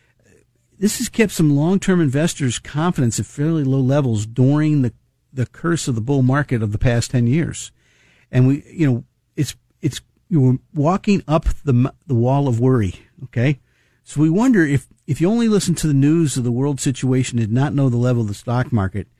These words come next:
where you might guess it would be. Uh, you know,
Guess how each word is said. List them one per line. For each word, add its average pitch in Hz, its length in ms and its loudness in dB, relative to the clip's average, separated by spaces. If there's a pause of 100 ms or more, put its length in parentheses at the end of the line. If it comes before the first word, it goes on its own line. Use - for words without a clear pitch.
(380)
where 135 140 2
you 165 140 2
might 131 440 -2
guess 123 240 -2
it - 80 -6
would 107 200 0
be. 107 340 -2 (1300)
Uh, 104 340 0 (720)
you 139 100 -2
know, 117 200 0